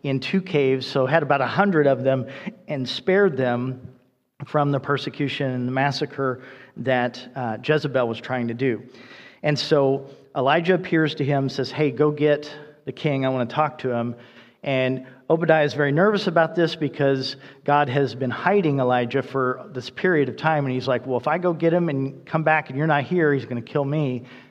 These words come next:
Elijah says, "I'll be here." And so he goes and gets the king. So here's, here's where we are. When he saw Elijah, he said to him, this is the king,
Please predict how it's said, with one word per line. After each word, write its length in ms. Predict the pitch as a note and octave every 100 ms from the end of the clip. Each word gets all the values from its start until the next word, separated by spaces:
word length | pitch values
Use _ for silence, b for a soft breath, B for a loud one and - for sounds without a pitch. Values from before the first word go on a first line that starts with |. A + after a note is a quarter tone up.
| _
Elijah 300 | A#2+ B2 B2+
says, 220 | B2+ A#2+
"I'll 200 | A2 A#2+
be 200 | D3 D3
here." 400 | B2 A#2+ A#2+ B2 - _ -
And 180 | A#2
so 280 | A2+ C3 A2+ B B
he 100 | A#2
goes 220 | C3+ C#3
and 100 | C#3+
gets 200 | C3+ C3
the 60 | C3+
king. 280 | - A#2+ G2
So 140 | B2
here's, 280 | C#3+ D#3 D3+
here's 280 | C#3 D#3+ D3
where 160 | D3
we 100 | C#3
are. 140 | A2 - B B B B B B B
When 120 | E3
he 60 | F3+
saw 320 | F3+ G#3 G#3+
Elijah, 540 | E3 C3+ B2+ C3 C3
he 160 | D3+ E3
said 260 | - F3 C#3+
to 40 |
him, 260 | A#2 A#2 A2
this 160 | A#2+
is 100 | C3+
the 100 | -
king, 340 | B2+ B2 G#2